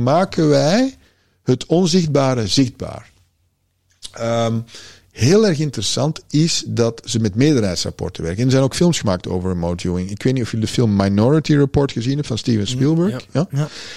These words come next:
Speaker 1: Dat gaat over precogs. Precogs betekent precognition. Eh, en die liggen in het water. En als twee van de drie precogs, en dat zijn dus remote viewers, zien, ehm, dat er bijvoorbeeld een moord gepleegd wordt,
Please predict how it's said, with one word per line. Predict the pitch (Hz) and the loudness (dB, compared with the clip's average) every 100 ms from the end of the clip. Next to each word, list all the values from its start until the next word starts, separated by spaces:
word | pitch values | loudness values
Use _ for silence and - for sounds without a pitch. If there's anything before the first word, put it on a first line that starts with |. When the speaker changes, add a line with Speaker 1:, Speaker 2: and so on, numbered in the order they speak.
| - | -4
Speaker 1:
Dat | 135 | -2
gaat | - 190 214 | 2 2 2
over | 156 135 131 131 | 0 0 -2 -4
precogs. | - 170 - - 76 - | 0 2 2 0 -2 -2
Precogs | - 156 - 151 - | 0 2 2 0 -2
betekent | 110 107 120 139 131 - | -4 0 0 0 -6 -2
precognition. | 135 139 - 120 - 135 - 120 98 - - | 2 2 2 -2 2 2 2 0 0 -4 -2
Eh, | 98 92 | -2 2
en | 120 | 2
die | 123 | 4
liggen | 135 196 208 | 4 4 4
in | 180 | 2
het | 131 - - | 2 -2 -4
water. | 82 156 190 294 - - - - - - - | 0 0 -2 -6 -12 -12 -20 -20 -18 -18 -10
En | - 135 | -2 -2
als | - 123 - - | 0 -2 -2 -4
twee | 165 170 208 277 269 156 - _ _ _ _ | 2 4 4 4 4 2 0 _ _ _ _
van | - 139 | 0 4
de | 127 104 | 4 2
drie | 104 143 185 110 92 | 2 4 6 4 2
precogs, | - 190 208 - 208 233 - - - | 2 2 2 2 0 0 -4 -4 -2
en | 175 | 0
dat | 139 | 0
zijn | 110 | 0
dus | 101 | -2
remote | 110 98 95 87 | -2 0 0 2
viewers, | 120 143 92 - - | 2 2 0 -6 -4
zien, | 98 120 180 151 101 - - - _ | 0 4 4 4 0 -6 -20 -20 _
ehm, | 123 117 107 104 104 104 | 0 2 2 2 0 0
dat | 120 | 0
er | 117 | 0
bijvoorbeeld | 107 113 98 95 | 0 0 0 2
een | |
moord | 95 135 165 | 2 2 0
gepleegd | 165 160 175 190 | -2 0 2 2
wordt, | 208 220 - - | 2 2 0 -12